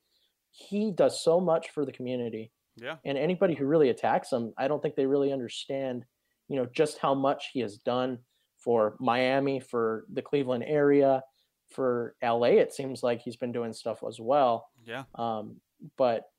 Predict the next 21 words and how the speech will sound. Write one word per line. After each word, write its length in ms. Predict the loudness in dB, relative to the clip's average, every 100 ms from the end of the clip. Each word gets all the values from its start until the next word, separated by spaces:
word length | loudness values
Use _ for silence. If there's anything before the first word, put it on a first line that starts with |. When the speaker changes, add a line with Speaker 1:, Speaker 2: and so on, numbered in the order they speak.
| _
Speaker 1:
yeah, 160 | 0 0
I 80 |
think 180 | 0 0
that 140 | 0 2
really, 460 | 0 2 2 2 0
uh, 280 | -2 -4 -8 _ _ _ _ _ _ _ -20 -12 2
really 220 | 2 2
speaks 320 | -2 -6 -6
volumes 520 | -2 0 0 -2 -2
that, 240 | -4 -4 -6
you 80 |
know, 200 | -8 -6
LeBron 680 | -4 -6 -2 0 0 -2 -6 _ _ _
himself, 640 | -12 -10 -10 0 2 2 0
a 80 | -8
player, 540 | -6 0 0 0 -4 _ _ _ _ _ _ -10
um, 400 | -8 -8 -10 -16 _
has 240 | -8 -8 -2
done 260 | -2 0
more 540 | -2 2 2 2 -2 -8 _ -12
than 500 | -2 0 0 -4